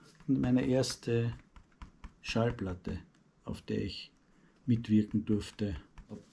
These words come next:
hab damals so ausgesehen. Da sieht man das, da. So. Mit dabei Harry Stoiker. Harry Stoiker.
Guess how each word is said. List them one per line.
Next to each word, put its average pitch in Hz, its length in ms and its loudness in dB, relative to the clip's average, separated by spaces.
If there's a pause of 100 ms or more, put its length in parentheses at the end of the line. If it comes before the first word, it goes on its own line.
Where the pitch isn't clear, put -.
(120)
hab 120 260 0
damals 113 360 6
so 120 180 8
ausgesehen. 117 580 2 (120)
Da 156 80 -4 (220)
sieht - 200 0
man 127 80 4
das, 147 220 -2 (100)
da. 127 180 2 (1200)
So. 120 240 2 (1600)
Mit 139 240 10
dabei 135 500 10 (320)
Harry 110 320 0
Stoiker. 120 640 8 (720)
Harry 104 220 -2
Stoiker. - 520 -4